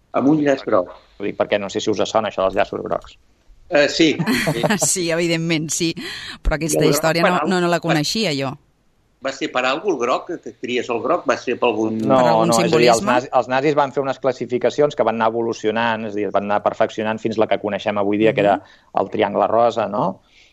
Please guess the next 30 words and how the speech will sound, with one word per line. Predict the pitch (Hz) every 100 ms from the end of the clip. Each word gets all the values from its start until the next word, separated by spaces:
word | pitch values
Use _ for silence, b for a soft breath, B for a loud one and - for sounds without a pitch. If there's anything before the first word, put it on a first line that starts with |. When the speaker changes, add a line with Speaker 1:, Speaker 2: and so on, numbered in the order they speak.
| _
Speaker 2:
Quan, | 131 127
Speaker 1:
Mhm. | -
Speaker 2:
quan | - 95
van | 98 95
posar | 104 104 98
en, | 101 98 98
en | 110
òrbita | 104 101 98 98 95
tot | 101 95
el | 90
tema | 101
dels | 95 -
triangles, | 107 101 104 104 113
no? | 104 117
I |
la | 98
classificació | 95 - 90 95 98 - 104 107 b b b -
segons | 101 98
el | 95
tipus | 101 98
de | 101
presos, | 107 139 147
però | 123
inicialment, | 117 123 143 135 139 147 156
com | 120
que | 113 107 107 B B
ho | -
feien | 101 117 117
una | 117
mica | 117 113 110 107 104